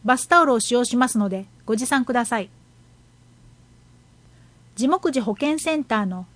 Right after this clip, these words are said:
十七日火曜日は、母乳相談、栄養相談を予約された方のみとなります。表を終わります。その他、母子健康手帳の交付、地目児保健センター、予約不要、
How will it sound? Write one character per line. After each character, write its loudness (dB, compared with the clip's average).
十 2
七 -6
日 -2
火 -2
曜 4
日 0
は、 -8
母 2
乳 0
相 2
談、 -6
栄 2
養 4
相 2
談 -2
を -10
予 4
約 2
さ 2
れ 4
た 2
方 0
の 2
み -2
と 0
な 2
り -4
ま -8
す。 -18
表 2
を 8
終 4
わ 8
り 2
ま 2
す。 -10
そ -2
の -2
他、 -8
母 4
子 -2
健 0
康 4
手 0
帳 2
の 0
交 -2
付、 -6
地 0
目 0
児 0
保 -2
健 2
セ 0
ン 2
タ -4
ー、 0
予 6
約 2
不 -2
要、 0